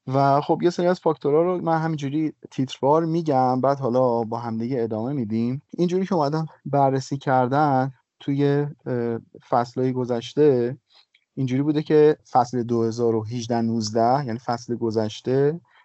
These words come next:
از نظر آوراژ گل، اه، دو ممیز هشتاد و دو درصد گل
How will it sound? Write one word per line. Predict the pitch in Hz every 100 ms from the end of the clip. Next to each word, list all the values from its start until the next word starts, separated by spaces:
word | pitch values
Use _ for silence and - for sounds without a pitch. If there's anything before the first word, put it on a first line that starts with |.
| _ -
از | 123
نظر | 120 110 127 143 139 139 135 -
آوراژ | - 117 123 120 113
گل، | 113 117 127 147 123 127 - _ _ _ -
اه، | 117 110
دو | 117 135 147 151
ممیز | 143 143 143 143 143 143
هشتاد | 131 123 123
و | 120
دو | 123 139
درصد | 131 113 123 127
گل | 123 127